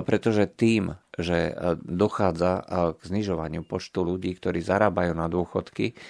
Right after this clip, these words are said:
tak, e, sa samozrejme, e, zvyšuje ten dlh spoločnosti.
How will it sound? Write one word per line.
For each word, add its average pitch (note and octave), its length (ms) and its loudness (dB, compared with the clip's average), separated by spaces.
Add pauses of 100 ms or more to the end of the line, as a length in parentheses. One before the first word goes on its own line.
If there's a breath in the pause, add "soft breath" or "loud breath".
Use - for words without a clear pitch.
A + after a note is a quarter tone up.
(540 loud breath)
tak, F#2 400 0
e, F#2 300 2
sa F2 400 0
samozrejme, F2+ 720 -2
e, F2 320 -2
zvyšuje F2 720 -4
ten F2 300 -2
dlh G#2 180 2
spoločnosti. F#2+ 880 -2